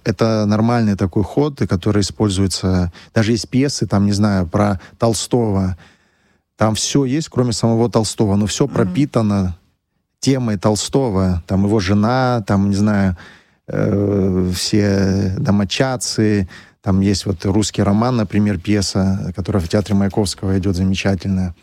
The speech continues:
Speaker 2: Мгм.
Speaker 1: Вот, и так далее. И либо это может быть спектакль, конечно, идеально, если бы вот спектакль с, с названием «Владислав», вот название спектакля.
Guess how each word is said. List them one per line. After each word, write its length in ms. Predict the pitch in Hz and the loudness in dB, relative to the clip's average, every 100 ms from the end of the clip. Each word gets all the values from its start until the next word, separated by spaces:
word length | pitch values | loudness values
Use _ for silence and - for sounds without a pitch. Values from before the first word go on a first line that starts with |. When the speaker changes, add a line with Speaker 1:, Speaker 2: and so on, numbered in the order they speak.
| _ _ | _ _
Speaker 2:
Мгм. 160 | - 160 | -20 -8
Speaker 1:
Вот, 340 | 101 107 98 120 | 0 0 0 -2
и 60 | |
так 200 | 113 165 | -2 -2
далее. 420 | 160 120 101 92 - - - - | 0 0 0 0 -4 -16 -20 -6
И 100 | 104 | 0
либо 340 | 123 208 196 | 2 2 0
это 240 | 127 113 131 | -2 0 0
может 240 | 143 139 | 0 0
быть 120 | 123 | -2
спектакль, 680 | - 104 - 143 151 107 92 - - - _ _ - | -2 -4 -2 -2 0 0 0 -6 -18 -20 _ _ -4
конечно, 240 | 117 - | -2 0
идеально, 400 | 107 98 123 123 | 0 2 0 0
если 180 | 104 - | -2 0
бы 120 | 98 | 0
вот 120 | 98 98 | 0 0
спектакль 500 | - 90 147 156 113 - _ - | -2 0 0 0 -4 -6 _ -12
с, 140 | - - | -10 -8
с 140 | - | -2
названием 580 | 107 92 101 107 98 95 | 0 0 2 2 2 2
«Владислав», 720 | 92 110 101 104 - 101 92 | 2 0 0 -2 0 0 0
вот 120 | 101 107 | -4 -2
название 500 | 104 95 104 95 92 | 0 2 2 2 0
спектакля. 760 | - 92 - 92 87 95 98 | -4 -12 -6 -4 -4 -8 -10